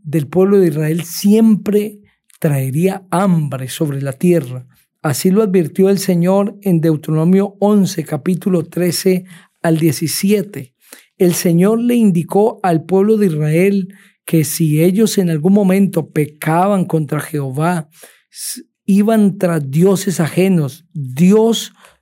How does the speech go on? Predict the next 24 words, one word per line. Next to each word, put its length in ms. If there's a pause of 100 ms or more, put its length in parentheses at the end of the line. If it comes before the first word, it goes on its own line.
(180)
dejaría 1300
que 420
el 300
hambre 640
llegase 840
a 140
ellos 520 (380)
y 160
que 640 (880)
estuviesen 680
sumergidos 720
en 140
la 80
escasez, 880 (360)
de 280
tal 280
manera 440
que 240
en 180
medio 380
de 140
esa 220
difícil 640
situación 720